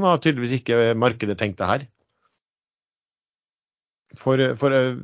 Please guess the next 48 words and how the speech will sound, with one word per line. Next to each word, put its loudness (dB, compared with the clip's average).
Frontline, 2
de, 4
de 4
steg 0
jo 2
da 0
kraftig, 0
og 2
det, 2
eh, 0
Euronav 0
falt -2
vel -4
en -6
del, 0
hvis -6
jeg 2
er -2
riktig -4
informert -6
på, 0
på 2
børsen 2
også. -6
De -2
vel, -6
eh, -2
noterte -4
det -2
i -2
U -4
S -12
A, -4
de -6
noterte, -2
eller 0
noe -2
i, -2
i, -4
i, 2
i 4
Europa, 0
det 0
er -2
jeg -4
litt -8
usikker -6
på. -20